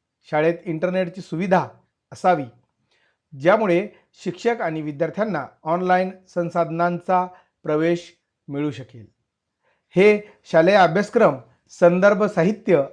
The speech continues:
आणि ऑनलाइन व्हिडिओ शिकवणीसाठी महत्त्वाचे आहे. डिजिटल क्लासरूम आणि ई लर्निंगचा वापर शिक्षण क्षेत्रातील पारंपरिक पद्धतीला नवा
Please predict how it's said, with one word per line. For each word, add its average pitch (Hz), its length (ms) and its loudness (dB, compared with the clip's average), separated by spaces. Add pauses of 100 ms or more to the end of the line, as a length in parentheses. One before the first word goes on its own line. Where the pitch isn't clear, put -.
(140)
आणि 175 320 2
ऑनलाइन 185 440 0
व्हिडिओ 165 360 2 (600)
शिकवणीसाठी 220 1040 0 (220)
महत्त्वाचे 147 560 -4
आहे. 107 200 -16 (720)
डिजिटल 180 380 0
क्लासरूम 170 560 2 (320)
आणि 175 320 -2 (320)
ई 202 160 0
लर्निंगचा 208 460 2
वापर 156 420 0 (180)
शिक्षण 214 400 -4
क्षेत्रातील 208 760 -2 (600)
पारंपरिक 214 680 0
पद्धतीला 185 640 -4 (160)
नवा 156 320 -2